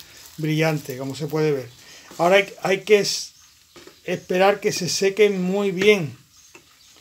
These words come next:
si no luego olerían mal al tapar el bote donde se guarden. Es importante que se sequen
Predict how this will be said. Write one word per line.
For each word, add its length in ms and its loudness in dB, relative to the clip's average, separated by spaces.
si 140 -8
no 100 0
luego 400 2
olerían 480 2
mal 240 2
al 560 -4
tapar 320 -2
el 140 -2
bote 300 0
donde 260 -2
se 100 -6
guarden. 460 0
Es 80 -6
importante 640 0
que 120 -4
se 180 -6
sequen 600 -2